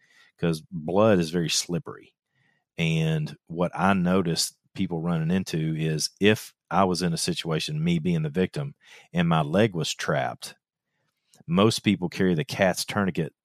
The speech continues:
where it's already together. The, the tongue of the tourniquet is down through the buckle. And if they can just slide it around the whole leg and bring it up high and tight,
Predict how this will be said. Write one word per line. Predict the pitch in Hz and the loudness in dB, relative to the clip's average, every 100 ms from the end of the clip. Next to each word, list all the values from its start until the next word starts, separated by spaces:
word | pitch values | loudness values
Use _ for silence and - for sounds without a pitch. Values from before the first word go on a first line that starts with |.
| - | -12
where | 87 87 - 82 | 0 2 4 2
it's | 82 85 - - _ 85 | -2 -2 -2 -2 _ -2
already | 85 85 82 82 | 0 0 0 -2
together. | - 69 76 82 98 - _ _ _ _ _ | -4 -2 0 0 -2 -6 _ _ _ _ _
The, | 78 80 76 73 73 - | -2 0 2 0 -4 -10
the | 78 82 | -8 -6
tongue | - 92 90 92 90 - | -2 0 2 0 -4 -6
of | 85 78 | -4 -4
the | |
tourniquet | 80 95 87 87 80 | -6 -2 -2 -2 -4
is | 76 | -4
down | 80 85 82 | -2 -2 -2
through | - 87 87 78 | -4 -2 -2 -4
the | 71 | -4
buckle. | 82 82 95 95 _ _ _ _ _ _ 85 | -2 -2 -6 -10 _ _ _ _ _ _ -2
And | 85 85 82 80 78 _ _ _ - | 2 2 2 0 -6 _ _ _ 4
if | 110 92 - - - | 4 4 -2 -12 -4
they | 87 98 | 2 2
can | 92 | 2
just | 87 90 - | 0 2 2
slide | - - 87 92 | 0 0 4 4
it | 87 | 2
around | 85 90 85 | 0 2 0
the | - | 0
whole | 95 85 | 0 2
leg | 87 90 | 2 2
and | 80 | 0
bring | 87 85 | 0 0
it | 82 | 0
up | 87 - | -2 0
high | 92 85 | -2 -2
and | 78 | 0
tight, | 87 87 | 0 0